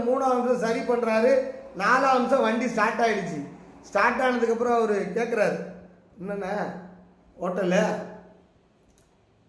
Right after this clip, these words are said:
என்ன கேட்கறாரு அப்படின்னா, அதாவது, அஹ், "எனக்கு வந்து கட்டணம் அதிகமா கொடுங்க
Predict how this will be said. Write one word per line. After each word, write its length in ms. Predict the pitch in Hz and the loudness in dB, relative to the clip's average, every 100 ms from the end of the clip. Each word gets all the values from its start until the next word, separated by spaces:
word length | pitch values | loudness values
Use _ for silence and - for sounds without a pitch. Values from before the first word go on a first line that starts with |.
| _ _ _ - - - - - - - - - _ _ _ _ _ _ _ _ _ _ _ _ _ - | _ _ _ -2 -2 -4 -10 -12 -14 -14 -16 -20 _ _ _ _ _ _ _ _ _ _ _ _ _ -2
என்ன 220 | 202 277 | 4 6
கேட்கறாரு 460 | 254 254 240 233 | 8 8 10 8
அப்படின்னா, 400 | 214 185 175 170 175 190 - - - - - - | 6 2 0 2 4 2 0 -6 -14 -18 -20 -6
அதாவது, 500 | 160 202 208 208 269 269 233 208 190 - - - - - | 0 6 6 6 2 4 4 4 0 -6 -12 -18 -20 -4
அஹ், 280 | 196 202 196 | 0 2 4
"எனக்கு 280 | 214 226 240 | 2 4 4
வந்து 140 | 269 | 2
கட்டணம் 400 | 214 294 277 247 | 2 4 4 4
அதிகமா 420 | 220 226 262 254 | 4 2 2 2
கொடுங்க 560 | 240 208 202 185 185 | 2 0 0 2 2